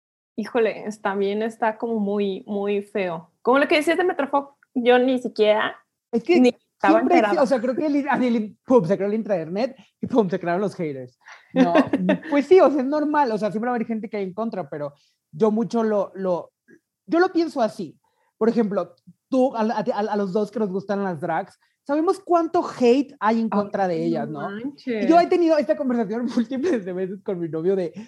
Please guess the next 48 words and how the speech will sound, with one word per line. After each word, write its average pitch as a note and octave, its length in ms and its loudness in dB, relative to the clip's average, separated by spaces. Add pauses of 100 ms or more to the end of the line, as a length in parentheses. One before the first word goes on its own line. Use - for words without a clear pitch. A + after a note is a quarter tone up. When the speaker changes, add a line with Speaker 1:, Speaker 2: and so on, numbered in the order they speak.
(200)
Speaker 2:
sí, - 240 -8
o A4+ 40 6
sea, D#4+ 340 2
aquí D4+ 280 0 (100)
puede A#4 140 4
estar G4+ 200 2
yo, F#4 140 4
o G4 40 -2
sea, F4 160 0
aplastado C#4 500 -2
en F4+ 100 -4
mi, A#3 260 -4
en A3 240 -2
mi A3 140 -2
sala C4 320 -2
viendo C#4 180 -6
un D4 60 -10
capítulo B3+ 500 -2
y A3+ 60 0
diciendo, G#3+ 320 -2
"No G4+ 160 -2
mames, G4 320 0
su D#4+ 80 0
look D#4+ 200 -2
está F#4 200 -2
bien E4+ 160 0
horrible". C4 520 -2 (360)
Pero F#4+ 240 2
jamás, F#4+ 760 0
así, B3+ 280 -2 (240)
jamás D#4 600 -2
en F4 100 0
la D#4 80 0
vida B3+ 200 0
le B3+ 80 0
voy G#3+ 140 0
a A#3+ 60 0
mandar G#3 280 -4
un A3 80 -4
mensaje G3 640 -4
diciéndole, G#3 600 0
Speaker 1:
Sí, B3 60 -2
claro, D#4+ 340 6
de, - 60 -10
Speaker 2:
"Te C#4+ 80 8
Speaker 1:
ojalá C#4 320 10
que D#4 100 2
Speaker 2:
odio, D4+ 60 6